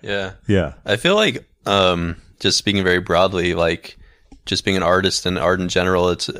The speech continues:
Speaker 1: uh, being an artist is just, like, I feel a process of rediscovering what you love about the art that you do, right? Because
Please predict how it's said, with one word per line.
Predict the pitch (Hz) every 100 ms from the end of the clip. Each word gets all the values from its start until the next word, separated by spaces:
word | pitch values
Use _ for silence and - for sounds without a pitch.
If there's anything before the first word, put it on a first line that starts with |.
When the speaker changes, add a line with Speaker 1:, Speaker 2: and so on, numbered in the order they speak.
| -
Speaker 1:
uh, | 95
being | 104 113
an | 101
artist | 98 107
is | 98 -
just, | 90 -
like, | 85 - _ - - _ _
I | -
feel | - 90
a |
process | - - 92 98 - 90 -
of | - 101
rediscovering | 95 90 - - 90 90 85 85 82 - _ _ _
what | - 92 101
you | 87
love | 87 85
about | 85 82 80 85 -
the | 101
art | 82 82
that | 90 85 -
you |
do, | 87 90 87 _
right? | - 90 95
Because | 98 90 92 87 -